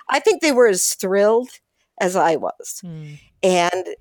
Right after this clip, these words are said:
Speaker 1: there is a real fine line between, it's very much a me generation, and everybody's gotta go out and do their own thing.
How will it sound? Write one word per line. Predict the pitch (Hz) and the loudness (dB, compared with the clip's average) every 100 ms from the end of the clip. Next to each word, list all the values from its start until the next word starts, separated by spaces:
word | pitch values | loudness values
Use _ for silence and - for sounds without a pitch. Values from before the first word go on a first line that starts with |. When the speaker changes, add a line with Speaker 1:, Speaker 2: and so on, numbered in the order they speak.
| - | -2
Speaker 1:
there | 214 302 | 2 4
is | 349 349 | 2 2
a | 190 | -2
real | 202 339 427 381 | 2 4 4 2
fine | - 302 311 285 | 0 0 2 0
line | 262 226 233 208 | -2 0 -2 -2
between, | 190 - - 196 190 185 190 | -6 -6 -8 -4 -4 -4 -4
it's | 202 - | -6 -6
very | 240 330 | -2 0
much | 233 220 | 0 0
a | 165 | -2
me | 170 175 180 | 0 0 0
generation, | 175 170 151 143 151 160 | 0 0 0 0 -2 -4
and | 156 | -2
everybody's | 165 175 175 170 165 | 0 0 0 0 -2
gotta | 160 160 | -2 0
go | 160 | 0
out | 160 151 | 0 0
and | 151 | -2
do | 160 | -2
their | 156 151 | 0 -2
own | 151 160 | -2 -6
thing. | - 165 180 | -6 -4 -4